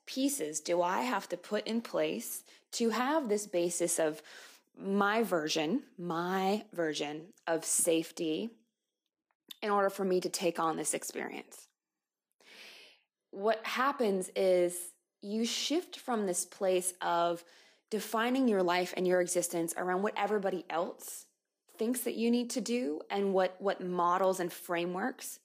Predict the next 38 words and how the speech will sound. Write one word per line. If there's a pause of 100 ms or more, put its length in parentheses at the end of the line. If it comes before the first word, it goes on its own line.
(100)
dictate
for
you
to
do. (380)
And
instead
you
start
to (420)
focus
in
on
your
own
dialogue
and
say,
"What's (120)
right (120)
for
me? (500)
What (120)
is
compelling
and
exciting (120)
for
me?
And
what
do
I
need
to
do?
What
pieces